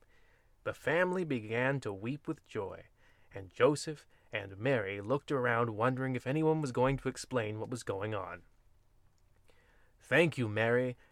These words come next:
and thank you, Joseph. Now that Jesus is here,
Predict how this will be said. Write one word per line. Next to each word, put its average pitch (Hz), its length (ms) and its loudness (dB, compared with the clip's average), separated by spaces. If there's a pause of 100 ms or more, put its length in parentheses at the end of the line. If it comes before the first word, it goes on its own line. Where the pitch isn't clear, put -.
and 110 200 -2
thank 160 340 2
you, 175 120 -4
Joseph. 135 760 2 (500)
Now 135 280 8
that 113 160 -4
Jesus 143 380 -2
is 113 160 -6
here, 113 360 -2